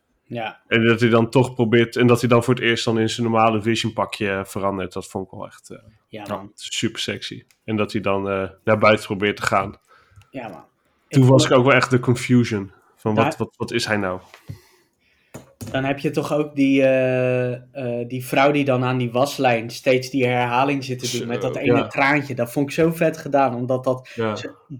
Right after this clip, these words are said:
Speaker 1: buiten Wanda's vision ligt. Ha, hey, zo'n silly titeltje.
Speaker 2: Hoppakee.
Speaker 1: <laughs>
Speaker 2: Ja, en dat, dat vind ik zo jammer aan de laatste paar afleveringen. Want die eerste paar waren dus inderdaad echt over dat mysterie en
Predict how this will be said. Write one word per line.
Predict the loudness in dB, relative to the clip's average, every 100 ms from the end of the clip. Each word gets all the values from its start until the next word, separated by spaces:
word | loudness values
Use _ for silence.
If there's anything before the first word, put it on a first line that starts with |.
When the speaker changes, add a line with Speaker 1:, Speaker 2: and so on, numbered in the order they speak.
| 0
Speaker 1:
buiten | 4 6 6 4 4
Wanda's | 4 4 4 4 2 -10
vision | -8 0 2 2 -2 -4
ligt. | -6 -8 -10 _
Ha, | -10 -10 -12
hey, | _ -20 -20 _ _ _
zo'n | -16 -14 -10
silly | -6 -4 -6
titeltje. | -8 -10 -8 -14 -16 -20 -18 -18 -12
Speaker 2:
Hoppakee. | -8 -6 -6 -6
Speaker 1:
<laughs> | -6 -10 -12 -14 -10 -2 0 0 -2 -14 _ _ _ -6
Speaker 2:
Ja, | -2
en |
dat, | 0 0
dat | 0 2
vind | 4 4
ik | 2
zo | 2 2
jammer | 2 2 4 4
aan | 4 2 0 -6 -8
de |
laatste | -4 0 0 -2 -2
paar | 0
afleveringen. | 2 0 0 0 2
Want | 2 2
die | 2
eerste | 4 4 2
paar | 4 6 6
waren | 6 6
dus | 2 0
inderdaad | 2 2 2
echt | -2
over | 0 0 0
dat | 0 0 0
mysterie | -2 0 2 2 0 -2
en | -2 -4